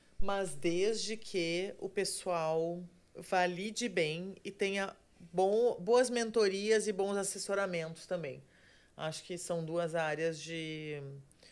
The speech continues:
de grande potência, assim. Existem outras áreas que tão mais na moda, mais fancy, e, hum, é, né, como as N F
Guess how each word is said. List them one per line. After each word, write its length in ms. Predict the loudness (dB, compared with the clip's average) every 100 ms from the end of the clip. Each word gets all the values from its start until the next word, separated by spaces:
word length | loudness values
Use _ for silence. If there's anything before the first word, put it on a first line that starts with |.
| -20 -20 _ _ _ -16
de 140 | -2
grande 320 | 2 2 2
potência, 520 | 0 2 2 -2 -2
assim. 280 | -4 -4 -4
Existem 360 | 0 2 2 2
outras 300 | 2 2 4
áreas 240 | 4 2
que 80 | 0
tão 140 | 0 2
mais 560 | 2 2 0 -4 -6
na 200 | 0 0
moda, 680 | 2 2 4 6 4 4 4
mais 360 | 4 2 2 0
fancy, 840 | 0 2 0 -2 -4 -4 -6 -8 -12 -20 -20 -20 _
e, 540 | -6 -4 -4 -4 -2 -2
hum, 500 | -4 -8 -8 -10 -14 -18 _ -20 _ -4
é, 160 | -2 0
né, 200 | 0 0
como 600 | 0 0 0 0 -2 -4 -6
as 180 | -4
N 120 | -2 -2
F 220 | -4